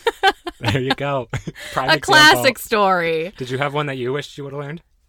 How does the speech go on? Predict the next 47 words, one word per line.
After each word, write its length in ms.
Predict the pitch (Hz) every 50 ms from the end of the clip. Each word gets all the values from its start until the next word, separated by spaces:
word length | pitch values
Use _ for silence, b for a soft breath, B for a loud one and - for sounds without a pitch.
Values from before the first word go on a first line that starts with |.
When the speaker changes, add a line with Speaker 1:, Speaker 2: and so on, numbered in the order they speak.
| _ -
Speaker 2:
Um, 360 | 240 269 277 285 294 294 294
yeah, 240 | - 247 269 302 302 285
I 100 | 277 269
wish 220 | 262 294 302 -
I 60 | - 330
had 140 | 320 311 285
started 340 | - - 277 254 262 233 240
learning 240 | 240 240 240 226
guitar 720 | 208 - - - - 175 170 165 165 170 185 220 247 262 - _ _ _ _ _
Speaker 1:
Oh, 240 | - 107 107 101 202
Speaker 2:
when 100 | 226 240
I 60 | 254
Speaker 1:
yeah. 60 | 262 254 262 269
Speaker 2:
was 100 | 254 -
younger 420 | 269 262 262 262 277 277 285 277 -
because 260 | 226 220 - 233 220
I 80 | 220 214
would 180 | 214 208 190 185
really, 380 | 214 220 240 254 262 269 269 262 - _ _ _ _ _ _ _ -
I, 340 | 190 175 - 202 202 214 -
I 80 | - 208
say 240 | 202 - - 226 240
this, 160 | 233 240 233
I 100 | - 196
would 160 | 196 190 180 180
really 200 | 202 208 220 208
like 180 | 190 185 185 -
to 80 | -
know 200 | 185 170 160 160
how 100 | 180 180
to 80 | 170 165
play 160 | - 165 156
now. 300 | 151 143 143 143 160 165 -
I 100 | - 165
can 600 | - - - 190 165 160 165 170 170 175 185 - -
learn. 600 | 170 156 156 151 151 156 165 196 226 262 294 302
I 60 | - 139 135 - -
can, 40 | 113
Speaker 1:
Mm-hmm. 60 | 175 170
Speaker 2:
like, 240 | 170 165 - _ _ _ _ _
take 320 | - - 180 160 156 - - - _
lessons 480 | 165 160 160 - - 151 151 160 156 156
or 80 | 156
teach 220 | 151 - 156 - -
myself 360 | 156 151 151 - 147 143 -
or 80 | - 156
something. 460 | - 156 147 - 175 180 185 196